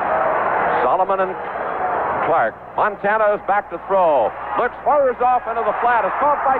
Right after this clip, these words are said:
Cooper at the five. Touchdown. Earl Cooper drifted off into the left flat. Nobody picked him up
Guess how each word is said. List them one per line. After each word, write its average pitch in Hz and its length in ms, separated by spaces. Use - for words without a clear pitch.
Cooper 254 320
at 226 80
the 202 160
five. 285 400
Touchdown. 202 640
Earl 254 320
Cooper 247 240
drifted 247 320
off 240 240
into 226 160
the 220 80
left 226 220
flat. 196 320
Nobody 240 380
picked 233 240
him 233 80
up 226 240